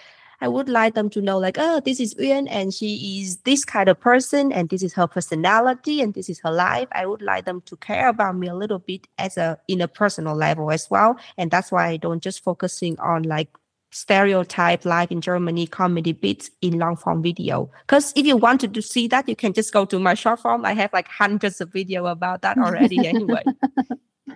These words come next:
Speaker 2: So you try to not, um, have anything repeat. You, you do new ideas and, you know, at some point,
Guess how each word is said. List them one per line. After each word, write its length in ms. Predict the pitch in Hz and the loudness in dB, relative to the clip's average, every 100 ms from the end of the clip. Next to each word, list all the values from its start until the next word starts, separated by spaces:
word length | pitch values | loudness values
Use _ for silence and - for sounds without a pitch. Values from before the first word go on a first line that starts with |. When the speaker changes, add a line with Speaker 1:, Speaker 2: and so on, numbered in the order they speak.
| - - - - | -20 -20 -8 4
Speaker 2:
So 180 | 269 269 | 8 8
you 320 | 262 269 262 | 8 4 2
try 300 | - 240 247 | 2 4 4
to 140 | 277 | 4
not, 440 | 233 214 214 - - | 0 0 -2 -6 -10
um, 380 | 226 202 190 190 | -4 -4 -4 -8
have 240 | 214 208 220 | -6 -4 -2
anything 380 | 214 208 202 | -4 -4 -6
repeat. 640 | 190 185 - 208 175 - - - | -6 -6 -4 -4 -4 -10 -12 -8
You, 560 | 196 202 202 202 101 _ _ _ _ - | -4 -2 -2 -2 -4 _ _ _ _ -6
you 220 | 214 240 | 0 0
do 720 | 190 220 226 226 226 220 208 - | 0 0 0 0 0 0 -4 -6
new 320 | 208 226 226 202 | 0 2 2 2
ideas 600 | 202 190 196 190 190 - | 0 -2 -2 -2 -2 -4
and, 320 | 190 190 220 | -6 -6 -4
you 60 | 233 | 0
know, 100 | 262 | 2
at 80 | 277 | 2
some 200 | 320 302 | 0 -2
point, 360 | - 285 294 | 0 0 0